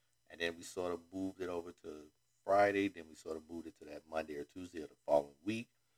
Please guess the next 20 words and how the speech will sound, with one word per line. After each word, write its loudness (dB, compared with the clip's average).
where 4
we 8
went 0
to -20
Disney 2
World 2
as 8
a 2
reward, 4
and, -16
you -12
know, -4
you -6
enjoy -4
yourself. -6
But 4
Vacation 0
Bible 8
School -6
was -14